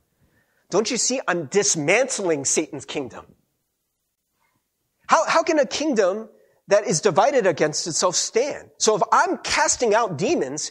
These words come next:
you know for sure I'm working for the other side, right? And he says, "But if it is by the finger of God that I cast out demons,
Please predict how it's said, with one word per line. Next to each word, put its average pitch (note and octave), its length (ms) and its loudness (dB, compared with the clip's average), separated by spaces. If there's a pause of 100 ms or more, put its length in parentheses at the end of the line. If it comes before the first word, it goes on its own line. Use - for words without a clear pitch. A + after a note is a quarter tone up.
(340)
you C#4 240 2
know C4+ 220 4
for F3 180 -2
sure - 540 0 (600)
I'm E3 120 0
working D3+ 260 -4
for A#2+ 120 -16
the G2 140 -14
other - 160 -16
side, - 360 -14 (640)
right? B2+ 260 -4 (280)
And D#3 80 -2
he E3+ 60 2
says, F#3+ 320 2 (200)
"But C4 320 2
if G3 140 0
it F3 100 2
is C3+ 140 0
by G3 360 2
the E3 140 -2
finger C4 540 2
of B2+ 180 -6
God G3+ 320 4
that D3 140 2
I C3 80 2
cast - 440 0
out D#3+ 160 0
demons, C#3+ 540 -2